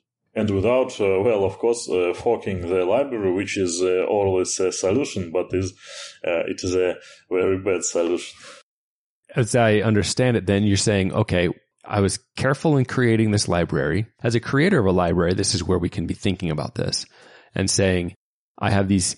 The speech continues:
Speaker 2: key parts of the process, and I'm going to create behaviors. I'm going to define a behavior that says these are some callbacks so that you can write your client code,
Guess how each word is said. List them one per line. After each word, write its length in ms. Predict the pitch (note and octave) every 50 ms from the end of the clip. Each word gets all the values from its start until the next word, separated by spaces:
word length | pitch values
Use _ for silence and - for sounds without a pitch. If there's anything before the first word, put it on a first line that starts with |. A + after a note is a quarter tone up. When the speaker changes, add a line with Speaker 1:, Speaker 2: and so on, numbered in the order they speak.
| _ _
Speaker 2:
key 300 | - - - C3 B2 B2+
parts 400 | B2 - - G#2+ G#2+ - - -
of 100 | A#2+ A2
the 260 | A2+ A2+ A2 G#2 G2 -
process, 640 | - - A#2 G#2+ F#2 F#2 - - F#2 F#2+ A2 B2 -
and 140 | - - G#2+
I'm 80 | G#2 G#2+
going 260 | G#2 G#2 G2+ G2+ G#2
to 360 | - - A2 G#2+ G#2+ G#2 G#2 G#2+
create 320 | - - A2+ G#2+ - -
behaviors. 580 | - G#2 - C3+ - - - - - - - -
I'm 120 | - G2+ G2
going 160 | G2+ G#2 G#2
to 100 | - G#2
define 540 | F#2+ - F2+ - - B2 B2 C3+ C#3+ C#3 A#2+
a 40 |
behavior 420 | G2+ G#2 F#2+ F#2 F#2+ F#2+ F#2 G2+ G2
that 160 | - - -
says 340 | - - F#2 F#2 F2+ F2+ -
these 180 | - F#2+ G2+
are 40 | A2
some 160 | - - B2
callbacks 720 | A#2 - - F#2+ F2 E2 E2+ F2 F#2 F2+ - - - - - - _ _ _ _ _ _ _ _
so 340 | - - - - G#2+ G2 F#2+
that 240 | F2+ F#2 F2 D#2+ - - _
you 280 | - F#2 A2 B2 B2+ A#2+
can 540 | - - - G#2+ G2+ G2 G2 F#2+ F#2+ F#2+ -
write 240 | - G2+ G2 F#2 - -
your 160 | - G#2+ G2
client 500 | - - - - B2+ D3+ F3 D3+ - -
code, 440 | - - F#2 F2 F2+ F2 E2 - -